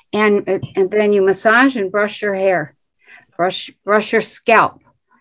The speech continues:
And you can use your fingertips or you can use a, a bristle brush. It takes about six months to begin regenerating hair. If the thyroid is not perfectly balanced, it won't regenerate.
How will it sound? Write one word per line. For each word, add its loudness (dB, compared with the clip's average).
And 0
you -4
can -2
use 0
your 4
fingertips 2
or -4
you -6
can -6
use -4
a, 0
a -8
bristle -4
brush. 0
It -4
takes -2
about 0
six -8
months -6
to -8
begin -2
regenerating 0
hair. -6
If -2
the 0
thyroid 4
is -4
not -2
perfectly -2
balanced, -2
it -2
won't 0
regenerate. -2